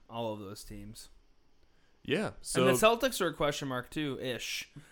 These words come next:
Speaker 2: But
Speaker 1: I mean, they still have Tatum and Brown, but
Speaker 2: But it, it makes sense for the Pacers to look around and say, "We can get a lot back for a lot of these players. Maybe we should do that."
Speaker 1: Yep.
Speaker 2: So, we'll see. Any, any teams in the West that you wanna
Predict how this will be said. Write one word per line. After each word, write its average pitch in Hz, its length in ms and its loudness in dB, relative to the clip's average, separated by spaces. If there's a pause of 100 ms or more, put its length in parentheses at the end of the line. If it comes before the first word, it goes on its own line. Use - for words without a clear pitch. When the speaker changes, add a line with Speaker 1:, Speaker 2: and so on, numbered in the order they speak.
Speaker 2:
But 170 80 6
Speaker 1:
I - 20 2
mean, 175 60 2
they 190 100 2
still 185 160 2
have 175 180 4
Tatum 151 300 2
and 127 160 -2
Brown, 110 400 -2
but 104 280 -6 (340)
Speaker 2:
But 139 60 6
it, 131 140 4 (100)
it 131 80 2
makes 165 260 2
sense 117 300 -2
for 123 100 -2
the 110 60 0
Pacers 101 500 6
to - 120 -8
look 107 200 -2
around 107 300 2
and 107 100 -2
say, 104 220 -4
"We 104 160 -2
can 254 160 -4
get 196 160 4
a 160 40 4
lot 120 720 -2
back 180 320 -2
for 110 140 -6
a 101 40 -2
lot 101 240 0
of 131 60 0
these 120 160 -4
players. - 680 -6 (680)
Maybe 98 240 -4
we 127 120 0
should 120 160 -10
do 135 140 -2
that." - 240 -6 (1040)
Speaker 1:
Yep. 117 260 -4 (300)
Speaker 2:
So, - 300 -12 (500)
we'll 156 160 2
see. 135 280 4
Any, 143 380 2 (140)
any 160 180 2
teams 175 320 -2
in 160 60 -4
the 135 80 4
West 131 400 0
that 120 160 2
you 107 100 -2
wanna 104 360 -2